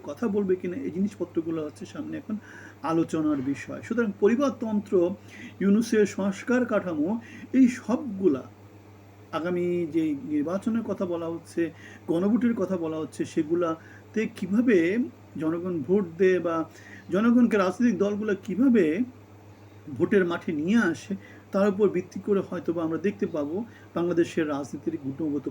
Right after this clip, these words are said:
পরিবর্তন আসবে কিনা। এখন বর্তমান যে টেন্ডেন্সি, তাতে দেখা যাচ্ছে যে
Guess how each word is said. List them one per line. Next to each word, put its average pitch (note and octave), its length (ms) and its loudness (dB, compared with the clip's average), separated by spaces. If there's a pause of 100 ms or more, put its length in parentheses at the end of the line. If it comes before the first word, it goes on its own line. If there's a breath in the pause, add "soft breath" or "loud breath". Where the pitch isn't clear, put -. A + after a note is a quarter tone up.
পরিবর্তন C#3 640 -4
আসবে C3+ 360 -6
কিনা। C3 320 -10 (480 loud breath)
এখন G#3+ 260 -2 (340 loud breath)
বর্তমান E4+ 460 2
যে D#4+ 120 6
টেন্ডেন্সি, F#3+ 460 2
তাতে F#3 200 2
দেখা F#3 220 2
যাচ্ছে F3+ 320 0
যে F3 160 4